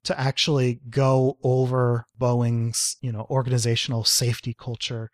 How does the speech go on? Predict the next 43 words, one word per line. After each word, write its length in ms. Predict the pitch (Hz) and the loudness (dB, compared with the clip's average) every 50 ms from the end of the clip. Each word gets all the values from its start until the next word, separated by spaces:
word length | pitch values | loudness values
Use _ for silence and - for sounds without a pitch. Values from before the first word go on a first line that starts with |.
| _ - | _ -4
nasa 520 | 160 143 147 151 160 151 - - 180 165 | -2 0 2 2 2 2 2 2 4 4
has 200 | 147 143 139 131 | 4 4 4 4
also, 800 | 147 131 131 135 - - - 165 143 139 135 131 131 131 131 147 - | 4 2 2 2 2 2 2 4 4 4 4 4 2 2 0 -2 0
you 120 | - 175 165 | 2 2 4
know, 200 | 147 123 135 - | 4 2 0 0
admitted 420 | - 165 143 143 147 151 156 170 147 | 0 2 4 4 4 6 6 4 4
that 100 | 139 123 | 2 2
they 220 | 147 139 139 147 | 2 4 4 4
had 440 | 127 113 139 139 135 135 135 120 - | 2 2 2 2 4 2 2 0 -4
poor 400 | - - - 156 147 147 147 147 | -6 0 2 4 4 6 4 2
code 320 | 147 - 151 160 185 202 | 0 0 2 6 6 6
oversight 500 | 165 123 113 117 117 110 - - 120 113 | 6 6 4 2 0 0 0 -2 -2 -4
in 60 | 110 117 | -4 -6
this, 400 | 113 110 - - - - - - _ | -4 -4 -2 -4 -4 -6 -8 -14 _
this 200 | - 120 - - | -8 -6 -6 -6
issue. 440 | 131 117 - - - 131 127 131 135 - - - - - - - - _ - | -6 -6 -6 -6 -6 -6 -6 -6 -8 -10 -14 -18 -18 -18 -18 -20 -20 _ -4
Um, 280 | 127 120 120 120 120 | 0 2 2 4 4
they, 160 | 127 143 170 | 6 4 4
they 160 | 180 - 180 185 | 4 4 6 8
didn't 180 | 202 208 208 | 8 8 8
really 220 | 190 180 175 170 160 | 6 6 4 4 4
excuse 460 | 147 - - - - 165 156 151 160 | 2 2 0 2 4 4 4 4 4
it, 80 | 156 | 0
but 100 | - 139 | 0 -2
they 100 | 135 135 | -2 -2
said, 260 | 127 - 156 139 135 135 | 0 0 0 0 2 4
you 80 | 156 | 4
know, 160 | 160 156 147 | 6 6 4
we, 400 | 151 151 156 151 147 151 147 147 | 4 4 2 2 2 2 4 4
uh, 280 | 143 139 135 135 131 127 - _ - - - - - - - _ _ - | 4 4 4 4 2 0 -4 _ -20 -20 -20 -20 -20 -20 -20 _ _ -4
we're 280 | 143 139 143 160 196 | 0 4 6 6 8
looking 360 | 208 214 214 - - 180 175 | 8 6 4 4 4 2 2
towards 460 | 160 - - 165 156 151 151 147 143 - | 0 0 0 2 4 4 4 2 2 2
going 260 | - 135 135 139 139 | 4 4 6 4 4
to 100 | - 151 | 2 2
the 80 | 131 123 | 2 2
moon. 280 | 123 131 123 117 101 | 2 2 0 -2 -4
When 160 | 104 120 135 143 | -6 -4 -2 0
we 60 | 147 | 2
go 160 | 139 190 214 | 2 2 2
to 60 | 214 | 4
the 80 | 196 165 | 4 4
moon, 400 | 160 185 175 147 135 127 127 | 4 4 4 2 2 0 -2